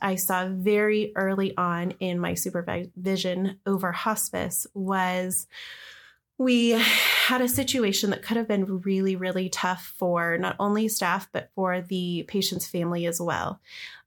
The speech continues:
Um, it was a very difficult time. The patient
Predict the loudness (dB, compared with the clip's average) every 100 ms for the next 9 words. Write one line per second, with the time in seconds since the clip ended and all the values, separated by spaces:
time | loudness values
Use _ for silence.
0 | 0 2 2 2 -2 0 2 2 0 0
1 | 0 2 0 -2 -6 -10 -8 -2 0 0
2 | -2 -2 -2 -2 0 0 -2 -4 -4 -2
3 | -2 -4 -6